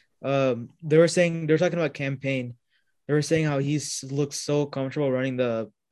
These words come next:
starting offense, like, this, uh, as a starter. They're saying that that could be really, really helpful for him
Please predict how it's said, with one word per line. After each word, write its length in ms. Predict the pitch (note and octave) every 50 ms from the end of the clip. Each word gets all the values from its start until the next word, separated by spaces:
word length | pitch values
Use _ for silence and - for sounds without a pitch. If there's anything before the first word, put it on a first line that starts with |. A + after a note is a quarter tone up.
| _ _ -
starting 400 | - - - C3+ C3+ B2+ B2 A#2
offense, 600 | A#2 A#2+ A#2 A#2+ A#2+ A#2 - A#2 A2 A2+ - -
like, 160 | G#2+ G#2+ - _
this, 160 | - G#2+ - _ _ - -
uh, 100 | - A2+
as 180 | A2 - B2+ A#2+
a 40 | B2
starter. 440 | A#2+ - C3+ C3 B2 A#2 A#2 A#2+ - _ _ _ _ _ _ _ _ _ _
They're 140 | C3 C#3+ D3
saying 220 | C#3 - D#3 D3+ C#3+
that 100 | C#3 C#3+
that 120 | C3 C3
could 80 | C#3+ C#3+
be 60 | C#3+
really, 320 | C3+ C3 C#3+ C#3+ D3 C#3+
really 240 | C3+ C3+ C#3 C#3 C3+
helpful 300 | C3 C3 C3 B2+ - C#3
for 180 | C3 - C3 C3
him 320 | C#3 C3+ C3 C3+ C3+ -